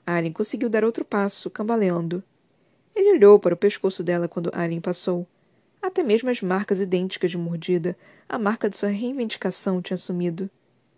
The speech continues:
Encapsulada em chamas, a rainha caminhou até Fenris. O lobo branco não se agitou. Mágoa só avisou a expressão da rainha, mesmo com aquela distância silenciosa. Mágoa e gratidão.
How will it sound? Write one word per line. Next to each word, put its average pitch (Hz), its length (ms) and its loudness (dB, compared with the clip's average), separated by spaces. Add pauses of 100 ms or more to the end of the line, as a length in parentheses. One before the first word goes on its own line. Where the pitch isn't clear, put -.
(640)
Encapsulada 180 800 -2
em 185 140 -6
chamas, 185 520 -4 (280)
a 381 60 -2
rainha 339 260 2
caminhou 320 380 2
até 208 140 2
Fenris. 175 720 -4 (480)
O 415 60 0
lobo 403 200 6
branco 190 380 2
não 165 160 -2
se 165 100 -4
agitou. 185 460 -2 (840)
Mágoa 170 440 0
só - 140 -6
avisou 233 340 -2
a - 20 4
expressão 190 400 -4
da 175 80 -2
rainha, 175 400 -4 (420)
mesmo 339 240 -2
com 359 80 0
aquela 285 280 0
distância 214 580 -4
silenciosa. 175 800 -6 (800)
Mágoa 170 420 0
e 254 80 -8
gratidão. 175 560 0